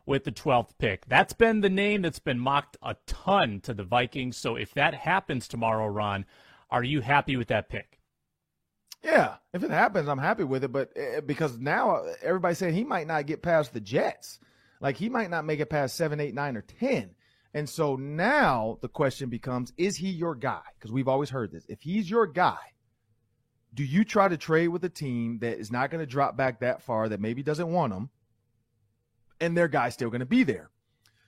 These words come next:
Speaker 2: The other thing is the sneaky pick that could happen is Jordan Davis out of Georgia, a big body.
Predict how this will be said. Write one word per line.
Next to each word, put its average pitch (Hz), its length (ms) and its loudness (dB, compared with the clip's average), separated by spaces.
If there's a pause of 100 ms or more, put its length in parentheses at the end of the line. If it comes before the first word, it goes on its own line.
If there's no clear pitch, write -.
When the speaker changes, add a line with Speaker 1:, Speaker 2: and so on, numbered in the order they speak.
(140)
Speaker 2:
The 226 140 12
other 254 120 10
thing 151 260 0
is 143 140 2
the 131 100 -8
sneaky 196 420 -4
pick 147 280 -4
that 151 120 -6
could 147 120 -6
happen 117 360 -4
is 127 120 -8
Jordan 107 360 -8
Davis 220 500 -2 (480)
out 98 120 -8
of 120 140 -4
Georgia, 160 460 2 (380)
a - 80 -14
big 139 340 -4
body. 190 420 0